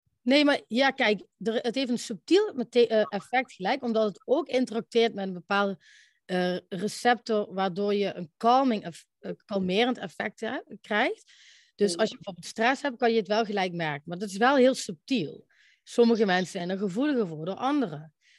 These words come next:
Speaker 1: Maar de, de lange termijn effecten, de, die gebeuren op een, eh, die gebeuren als je het, als je het regelmatig neemt.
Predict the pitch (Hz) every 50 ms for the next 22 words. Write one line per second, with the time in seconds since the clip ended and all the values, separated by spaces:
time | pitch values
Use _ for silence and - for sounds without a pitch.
0 | _ _ _ - 196 208 208 214 214 208 - _ _ _ - 185 208 202 196 196
1 | 196 196 190 180 160 156 - - 180 196 196 - 170 175 180 180 180 175 175 170
2 | 170 170 170 165 180 185 190 214 247 254 240 - - 208 202 202 208 247 294 311
3 | 285 202 175 - - 185 175 160 - _ - 160 165 202 269 302 - _ _ _
4 | _ _ _ - - 165 196 196 190 - 180 185 175 220 220 185 208 170 160 196
5 | 214 233 247 240 226 - - 202 196 190 202 202 190 185 - - - 180 185 180
6 | 180 180 175 - - - - - 180 185 190 226 208 208 175 175 208 233 277 285
7 | 277 - 196 220 220 - - - - - 170 170 - - - - _ _ _ _
8 | _ _ _ _ _ _ _ _ _ - 185 165 - _ - 226 226 - 214 175
9 | 165 202 202 202 185 180 185 190 196 202 196 202 151 156 170 185 170 143 170 190
10 | _ - - _